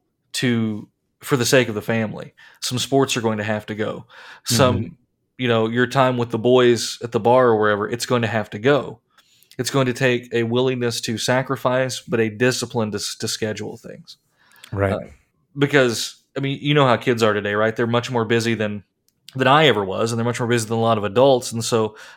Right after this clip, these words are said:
Speaker 1: families and, and couples just pass like ships in the night. And I really believe that the devil wants to keep us busy.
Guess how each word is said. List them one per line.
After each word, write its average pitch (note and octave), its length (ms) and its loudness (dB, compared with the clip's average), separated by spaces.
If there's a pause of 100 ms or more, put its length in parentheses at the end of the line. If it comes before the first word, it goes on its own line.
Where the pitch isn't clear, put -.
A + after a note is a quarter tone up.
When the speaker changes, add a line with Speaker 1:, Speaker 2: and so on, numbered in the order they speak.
(240)
Speaker 1:
families B2+ 720 0
and, A2 200 -6
and G#2+ 180 -10
couples A#2+ 480 2
just A2+ 180 -6
pass A#2+ 280 0
like A2 140 -2
ships A#2+ 300 -4
in A2 60 -6
the G#2+ 80 -6
night. B2 380 -2 (460)
And C#3+ 120 0
I D3 60 4
really F#3+ 280 2
believe C3 320 2
that A2 100 -10
the A#2 80 -6
devil B2 340 2
wants A2+ 220 -2
to A#2 80 -8
keep A#2 220 -8
us G#2 140 -10
busy. G#2+ 460 -6